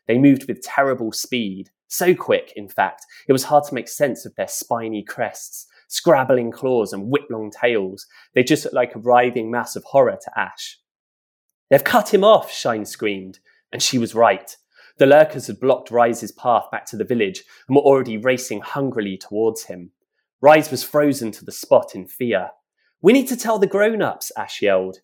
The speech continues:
but he needn't have bothered. A lookout on the watchtower above had already seen the commotion. "Lurkers!" he bellowed.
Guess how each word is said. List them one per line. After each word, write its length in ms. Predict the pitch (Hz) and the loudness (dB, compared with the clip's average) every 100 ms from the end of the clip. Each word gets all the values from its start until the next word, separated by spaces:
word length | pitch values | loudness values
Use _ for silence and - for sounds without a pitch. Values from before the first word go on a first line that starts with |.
| _ | _
but 100 | 104 | -12
he 140 | 110 123 | -4 -2
needn't 380 | 139 127 104 | -2 -4 -8
have 120 | - 92 | -14 2
bothered. 400 | 113 110 90 - _ _ _ | 2 2 -4 -10 _ _ _
A 60 | 131 | 4
lookout 440 | 139 139 139 139 | 4 4 2 0
on 60 | 131 | -4
the 80 | 120 | 0
watchtower 580 | 135 143 - - 113 113 | 0 0 -6 -10 -6 -6
above 440 | 101 110 95 - _ _ | 0 2 2 -2 _ _
had 100 | 117 | -6
already 360 | - 135 127 101 | 4 6 4 -2
seen 300 | - 123 113 | -12 -10 -8
the 60 | 95 | -10
commotion. 680 | - 104 110 - 92 90 - _ _ _ _ | -10 -6 -6 -6 -12 -16 -20 _ _ _ _
"Lurkers!" 840 | 208 302 294 285 285 240 190 127 - | 4 6 8 4 -2 2 4 2 -2
he 120 | 123 | -2
bellowed. 480 | - 107 98 92 95 | 0 2 0 -4 -8